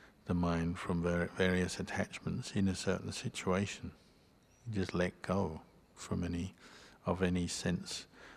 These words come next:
of self, conceit, or reactions in different situations. We just let go. Even if we're very tired, so you travel and you have to talk to people and do things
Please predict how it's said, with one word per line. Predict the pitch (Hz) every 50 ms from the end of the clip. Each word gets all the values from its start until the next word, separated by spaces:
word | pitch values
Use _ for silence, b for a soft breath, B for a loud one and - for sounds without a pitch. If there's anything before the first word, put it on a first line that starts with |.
| B B B B -
of | - -
self, | - - - 95 90 90 92 90 - B B B B B B B B B B B B - -
conceit, | - - 87 - - - - 98 95 92 90 - - - - - - - - - - - - -
or | 101
reactions | 90 85 87 90 92 90 - - - - 95 92 90 90 92 - - - - - - B B B B B B B B B B B B B B - - - - -
in | 110 101
different | 101 95 - - 95 -
situations. | - - 127 - - - 92 90 90 - - 113 110 107
We | 98
just | 95 107 104 - - -
let | 98 95 - - -
go. | - 104 98 90 85 85 - - - B B B B B B B B B B B B B B B B B B B B B B B B B B B B B B B _ -
Even | - 104 98 98 104 101
if | 101 95 - -
we're | 107 101 95
very | 98 98 98 98 98
tired, | - - - - 107 110 107 101 90 80 80 85
so | - - 92
you | 87 85 85 82 - - -
travel | - - - - 98 98 95 90 82
and | 82 85
you | 87
have | 92 92
to | - -
talk | - - - - 92 87 82 - -
to | - - 90
people | - - 98 90 - - - 87 90 90 87
and | 85 82 87 95 107 95
do | 95 95 95 92
things | 87 - - 90 85 82 85 85 - - - - -